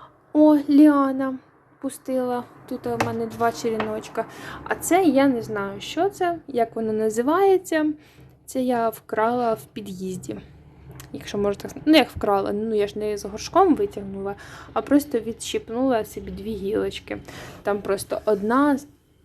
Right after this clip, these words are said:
е, з, е, такою, коротше, одна гілочка, дві віточки. І зараз буду поливати і потім протирати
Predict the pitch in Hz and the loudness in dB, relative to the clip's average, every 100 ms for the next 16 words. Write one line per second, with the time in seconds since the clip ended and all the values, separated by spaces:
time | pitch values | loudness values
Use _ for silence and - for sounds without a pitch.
0 | - - - _ - - 208 202 - - | -20 -20 -20 _ -20 -6 -4 -4 -6 -4
1 | 208 208 208 202 196 202 208 - - 117 | 0 2 2 0 -2 -6 -12 -14 -10 -10
2 | 95 - - 269 - - 196 - 220 226 | -10 -12 -14 -14 -14 -10 -8 -4 0 2
3 | 247 233 247 220 - 202 202 185 202 202 | 2 2 2 0 -4 -8 -6 -8 -8 -8
4 | 196 - - - - - 104 - - - | -8 -12 -12 -12 -14 -18 -20 -20 -20 -20
5 | - _ - _ _ _ _ 240 226 247 | -20 _ -20 _ _ _ _ -10 -4 -2
6 | 254 - 226 226 - - - - - - | -2 -4 -6 -6 -8 -14 -12 -12 -12 -18
7 | _ - - - - 220 220 226 226 - | _ -20 -20 -20 -8 0 4 4 4 -10
8 | 233 - 320 - 254 277 294 269 226 233 | -14 0 0 0 0 4 4 2 -2 -2
9 | 220 226 220 208 220 233 | -2 -4 -4 -2 -2 -2